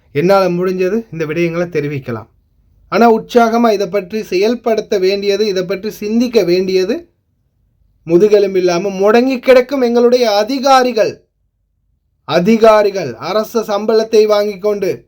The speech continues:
அரசாங்க வீட்டை வாங்கி கொண்டு, அரசாங்க சலுகைகளை வாங்கி கொண்டு,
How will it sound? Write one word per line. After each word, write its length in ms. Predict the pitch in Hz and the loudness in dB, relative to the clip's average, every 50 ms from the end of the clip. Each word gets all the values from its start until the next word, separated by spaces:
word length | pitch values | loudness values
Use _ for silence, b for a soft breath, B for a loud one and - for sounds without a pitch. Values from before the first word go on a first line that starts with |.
| _ _ _ _ _ _ _ _ _ _ | _ _ _ _ _ _ _ _ _ _
அரசாங்க 600 | - 160 185 214 208 208 240 233 233 233 233 233 233 214 170 131 - _ _ _ _ _ _ _ - | -6 -2 -2 -2 0 2 2 2 2 2 2 2 2 2 0 -2 -6 _ _ _ _ _ _ _ -14
வீட்டை 500 | 147 175 214 240 254 247 - 254 247 247 | -8 -4 -4 -4 -2 2 4 4 4 4
வாங்கி 320 | 240 233 226 226 233 220 | 2 0 0 -4 -6 -6
கொண்டு, 340 | 196 220 220 220 214 196 151 127 113 - _ _ _ _ _ _ _ _ - | -4 -4 -4 -4 -4 -4 -6 -6 -10 -14 _ _ _ _ _ _ _ _ -10
அரசாங்க 680 | 147 160 170 196 185 185 - 202 196 196 190 190 190 190 175 135 127 - _ _ _ - | -6 -4 -4 -4 -2 0 0 0 2 0 0 -2 0 0 -2 -2 -4 -10 _ _ _ -4
சலுகைகளை 560 | 180 170 185 208 220 240 226 220 214 208 196 190 | -2 0 2 4 4 4 2 4 2 0 0 0
வாங்கி 340 | 180 175 170 165 165 156 | -2 -2 -2 -4 -6 -8
கொண்டு, 300 | 139 135 135 123 117 113 | -10 -12 -12 -12 -12 -14